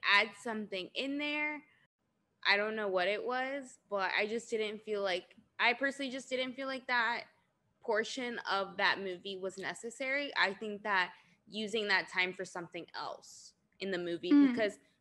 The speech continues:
Speaker 1: the beginning was really slow. Like, it took them time to even have dinner. Like, I felt like I
Speaker 2: <laughs>
Speaker 1: was at that party for a hot minute, and
Speaker 2: <laughs>
Speaker 1: then they finally got to dinner. <laughs>
Speaker 2: Like, "I'm
Speaker 1: And then
Speaker 2: hungry." <laughs>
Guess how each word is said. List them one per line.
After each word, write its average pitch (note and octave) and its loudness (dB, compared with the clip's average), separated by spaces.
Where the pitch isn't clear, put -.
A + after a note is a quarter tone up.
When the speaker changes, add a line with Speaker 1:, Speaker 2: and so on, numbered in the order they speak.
Speaker 1:
the A3+ -4
beginning A#3 -2
was B3 -4
really F#3 -2
slow. E3+ -6
Like, F#3+ -6
it F#3 -4
took G#3+ -12
them B3 -4
time G3+ 0
to - -10
even F#3 -4
have E3 -2
dinner. C3+ 0
Like, E3 -4
I G#3+ 8
felt B3 4
like G3+ 0
I G3+ 8
Speaker 2:
<laughs> - 8
Speaker 1:
was G#3+ 6
at G3+ 8
that F#3+ 8
party F#3+ 4
for F#3 -2
a F3 6
hot G3 6
minute, F3+ 2
and F3 4
Speaker 2:
<laughs> F#3+ 2
Speaker 1:
then G#3 8
they G3+ 6
finally G3+ 6
got F#3+ 8
to G3 4
dinner. E3 2
<laughs> G#3+ 2
Speaker 2:
Like, D4+ 2
"I'm D4 6
Speaker 1:
And F4 8
then D#4 10
Speaker 2:
hungry." D#4 6
<laughs> G4+ 4